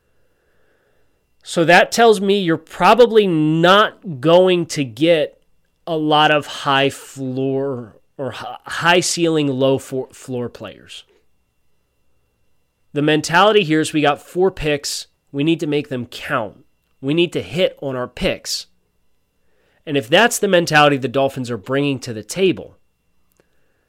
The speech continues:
then I, I don't know that you're picking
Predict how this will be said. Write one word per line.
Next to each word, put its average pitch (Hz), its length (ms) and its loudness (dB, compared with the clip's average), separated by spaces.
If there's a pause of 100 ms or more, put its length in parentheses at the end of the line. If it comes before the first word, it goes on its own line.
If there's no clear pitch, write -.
(1700)
then 151 360 0
I, 151 300 2
I 160 40 4
don't 170 280 0
know 170 240 2
that 175 220 -4
you're 156 120 -8
picking 147 720 -4